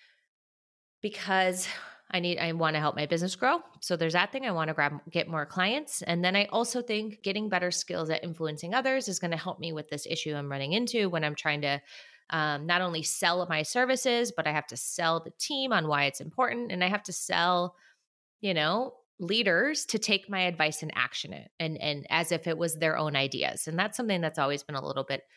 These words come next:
um, comes natural to me. So, like, um, I, I am really good at winning people over. I'm really good at influencing other people to a point. And I think that's where I'm finding frustration.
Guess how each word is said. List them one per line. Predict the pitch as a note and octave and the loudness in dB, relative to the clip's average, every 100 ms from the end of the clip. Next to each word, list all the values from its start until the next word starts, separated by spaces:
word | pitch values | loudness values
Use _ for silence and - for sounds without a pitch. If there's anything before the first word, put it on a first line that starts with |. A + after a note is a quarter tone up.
| - - - - | -20 -20 -20 -4
um, | D#3 D3 C#3 C#3 - - F#3 _ - | 0 0 0 -4 -10 -16 -20 _ -6
comes | B3 B3+ F#3+ | -2 0 0
natural | D3+ C#3 - - D4 E4 | 2 4 4 0 2 2
to | - | 0
me. | F4 G4+ G#4 - D4+ | -4 -4 -4 -8 -12
So, | - A3 | -2 0
like, | G3+ F#3+ F#3 - - - - - | 4 2 0 -6 -20 -20 -10 0
um, | F3+ E3 D#3 D#3 | 2 2 0 -2
I, | F#3 F#3 F#3 F#3 F3+ - | 0 2 0 0 -4 -4
I | F3+ | -2
am | F3+ F3+ E3+ | -2 -4 -2
really | F#3 G#3 G#3+ | 2 4 4
good | G3 F#3 | 4 2
at | G3 F3 | 2 2
winning | F3 E3+ E3+ | 0 0 -4
people | - F3+ D#3 - | -8 -6 -6 0
over. | F#3 F#3+ G#3 G3+ - | 0 4 4 4 2
I'm | D#3+ E3 | -2 -6
really | D#3+ F#3+ F#3+ F#3+ F3+ | -4 -2 0 0 -2
good | F3 E3+ E3+ - | 0 0 0 2
at | E3+ D#3 - | 2 2 0
influencing | E3+ F3 G#3+ G#3+ A3+ C4 B3+ | -6 -6 -4 -4 -6 -6 -6
other | B3+ C4 | -6 -6
people | B3+ C4 B3 D4 D#4+ E4+ _ _ _ _ _ _ - | -8 -12 -6 -2 -2 -6 _ _ _ _ _ _ -4
to | - C4+ | 0 2
a | F#3+ | 0
point. | - - G3+ B2+ - - | -2 -6 -6 -6 -10 -6
And | F3+ | -2
I | F3+ | 0
think | F3+ G3+ | 0 -2
that's | G3+ F3+ - A#3 | 2 2 0 -2
where | A3+ | 0
I'm | G3+ | 0
finding | F#3 F3 E3+ D#3+ D#3 | -2 0 0 -2 -8
frustration. | - - - G#4 F#4+ - - | -12 -10 -4 -2 0 -2 -6